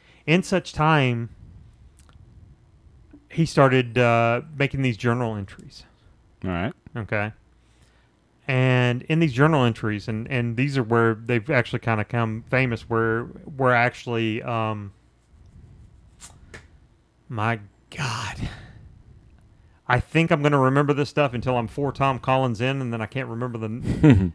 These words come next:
Speaker 2: <laughs>
Speaker 1: uh, Pease. I cannot. Lisa Pease wrote a book called R F K Must Die, and that's actually from his di-, diary entries where he's writing over and over again,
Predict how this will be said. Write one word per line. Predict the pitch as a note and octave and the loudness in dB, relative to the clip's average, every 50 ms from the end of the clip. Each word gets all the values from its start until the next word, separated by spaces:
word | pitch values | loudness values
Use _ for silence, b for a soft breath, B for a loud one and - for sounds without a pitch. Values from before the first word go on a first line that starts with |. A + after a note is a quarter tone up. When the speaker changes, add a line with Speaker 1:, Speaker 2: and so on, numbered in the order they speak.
| _ _ | _ _
Speaker 2:
<laughs> | _ - | _ 0
Speaker 1:
uh, | C3+ C3 C3 B2+ B2 A#2+ A#2 A#2 - - - | 2 2 4 4 2 2 0 -2 2 4 4
Pease. | - E3 D#3 C#3+ A#2+ A2 G2+ F#2+ - | 4 4 2 -2 -4 -8 -8 -10 -10
I | G#2+ | -10
cannot. | - - B2+ B2+ C3 - D3 | -8 -6 -6 -6 -6 -6 -4
Lisa | C3+ D3+ E3+ - - D3+ | -2 -2 -2 -2 -4 -6
Pease | - - C#3 B2+ G2+ D#2 C#2+ - - b b b b b b b - | -4 -4 -6 -6 -6 -8 -12 -16 -18 b b b b b b b 0
wrote | C3+ C3 B2+ | 2 4 4
a | B2 | 4
book | A2 G#2 C3 C3 C3 C3 - | 2 4 4 4 4 2 -2
called | - - A2+ A2+ A#2 - | -4 -2 0 0 0 0
R | - C3 B2+ B2+ | 0 2 2 2
F | B2 - | 0 -2
K | - B2 A#2 A2+ | -2 -4 -4 -2
Must | A2 A2 G#2+ - - - | -2 -4 -6 -6 -6 -6
Die, | A2+ G2 G2 G2 - - - _ _ | -4 -4 -4 -6 -8 -12 -18 _ _
and | - C3 A#2 | -6 -4 -2
that's | A#2 A2+ - C3 | -2 -2 0 0
actually | A#2 A#2 - - - A#2 G2 | 0 0 0 -2 -6 -8 -8
from | - - - C3 C3 C3 A#2+ | -8 -4 -2 0 0 0 0
his | G#2+ A2+ G#2 | -4 -6 -2
di-, | - A#2+ A2+ A#2 A#2+ A#2 B2 D3 - - D#3 B2 A#2 A#2+ B2+ B2+ A#2+ | 0 2 2 2 2 0 -4 -8 -12 -14 -16 -16 -16 -16 -16 -6 -2
diary | - B2+ B2+ D3+ E3+ F3+ E3+ E3+ F3 E3 - - | 0 2 2 2 0 -2 -4 -6 -6 -8 -8 -6
entries | E3 D3+ D#3 - - - A2+ G#2 G2+ G2 G2 - - | -6 -6 -6 -6 -6 -6 -6 -4 -6 -8 -10 -10 -6
where | - A#2+ A2 | -4 -4 -4
he's | G2+ B2+ B2+ A2+ G#2+ - | -2 -4 -6 -8 -6 -2
writing | B2 A#2 A#2+ A#2+ A#2 G#2+ A#2 | 2 2 4 2 2 0 -4
over | B2 B2 A#2 A#2 B2 | -4 -4 -4 -4 -4
and | A#2 | -2
over | A#2 A#2+ A2+ G#2+ A#2 A2 A2 | -2 -2 -2 -4 -4 -4 -4
again, | A2+ A2 F#2 F#2 | -4 -6 -6 -8